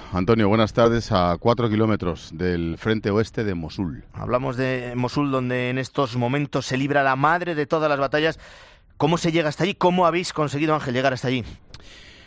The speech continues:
Speaker 1: Pues una odisea. La verdad es que llegamos de madrugada a Erbil, que es una ciudad,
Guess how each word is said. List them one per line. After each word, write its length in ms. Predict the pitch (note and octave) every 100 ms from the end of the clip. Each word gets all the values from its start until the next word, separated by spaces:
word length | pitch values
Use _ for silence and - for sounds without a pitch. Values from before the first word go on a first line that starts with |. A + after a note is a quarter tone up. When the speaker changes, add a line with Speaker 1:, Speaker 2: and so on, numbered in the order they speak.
| - - -
Speaker 1:
Pues 160 | F2+
una 160 | A#2+ D#3
odisea. 500 | C#3 G#2+ - C#3+ G2 - -
La 100 | F2+
verdad 140 | G#2
es 60 | A#2
que 100 | C3+
llegamos 340 | A2+ A#2 B2+
de 80 | A#2
madrugada 840 | A#2 G#2 G2+ A2+ A2+ G#2+ F#2+ F2
a 140 | - F2+
Erbil, 460 | E2+ G#2+ C3 C#3
que 100 | -
es 80 | D#2+
una 160 | F2+ F2
ciudad, 280 | E2 E2